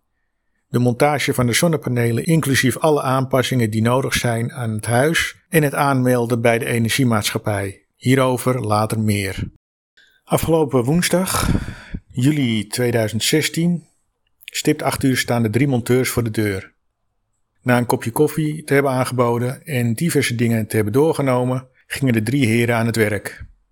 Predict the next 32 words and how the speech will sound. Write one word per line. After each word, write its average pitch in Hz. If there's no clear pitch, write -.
Eén 165
ding 151
viel 151
mij 135
bij 123
binnenkomst 127
al 123
meteen 160
op. 127
De 120
heren 127
waren 120
verschrikkelijk 120
netjes 117
en 123
bij 117
alles 135
kwam 127
het 117
woord 117
"dank 131
u 127
wel, 135
meneer" 107
in 139
overvloed 151
naar 131
voren. 107
Twee 175
man 156
op 135
het 127